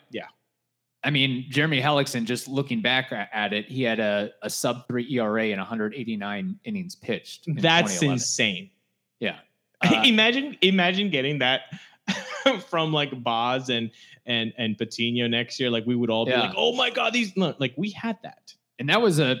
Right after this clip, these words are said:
Speaker 2: period where there were still quite a few studs in the A L East that he had to go up against. Some,
Speaker 1: Oh, yeah.
Speaker 2: some legends for
Speaker 1: Yeah.
Speaker 2: sure. And then Will Myers, of course, what he did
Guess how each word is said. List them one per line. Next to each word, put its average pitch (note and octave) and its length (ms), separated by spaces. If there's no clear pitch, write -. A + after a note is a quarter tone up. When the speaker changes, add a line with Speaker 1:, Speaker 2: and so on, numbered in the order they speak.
Speaker 2:
period D#3 440
where A#2 120
there C#3 160
were B2+ 140
still A#2 540
quite D#3+ 160
a - 20
few A2 240
studs F#2+ 600
in F#2 100
the G2 180
A G2 160
L F2+ 200
East - 240
that F2+ 140
he - 120
had F2 120
to F#2+ 80
go E2 200
up E2 160
against. - 580
Some, F#3 200
Speaker 1:
Oh, A3+ 40
yeah. G3 280
Speaker 2:
some A2 220
legends A2 760
for G#2+ 80
Speaker 1:
Yeah. C#3+ 60
Speaker 2:
sure. A2 380
And D3 80
then C#3 100
Will C3 100
Myers, A#2 260
of F#2+ 120
course, A2+ 200
what G#2 100
he C3 180
did G2+ 400